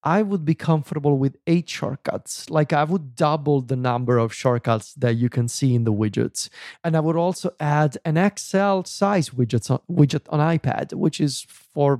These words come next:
whatever reason, absent. Um, I mentioned third-party app triggers. I would love to get those and system-wide hotkeys on iPad.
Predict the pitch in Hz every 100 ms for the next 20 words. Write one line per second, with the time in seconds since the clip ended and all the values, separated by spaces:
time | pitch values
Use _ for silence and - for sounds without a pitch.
0 | - 170 160 160 127 143 139 139 - 156
1 | 156 - - - - - - - - -
2 | - 135 123 123 - 165 165 165 165 -
3 | 160 156 143 - 160 156 156 143 - 131
4 | - - 226 202 208 - - 147 127 135
5 | 135 - 143 127 - 151 147 147 - 156
6 | 131 - 147 - 139 139 139 139 151 147
7 | - 165 143 131 123 135 127 120 127